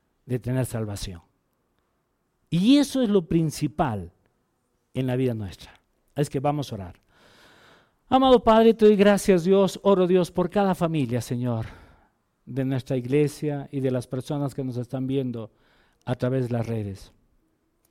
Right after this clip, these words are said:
Gracias, Padre, porque creemos, Señor, que la Navidad no es solo los regalos y todo lo bonito que hay, sino que la Navidad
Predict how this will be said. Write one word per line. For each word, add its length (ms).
Gracias, 480
Padre, 320
porque 340
creemos, 360
Señor, 360
que 300
la 140
Navidad 420
no 80
es 100
solo 300
los 180
regalos 720
y 160
todo 380
lo 140
bonito 460
que 140
hay, 240
sino 320
que 100
la 120
Navidad 520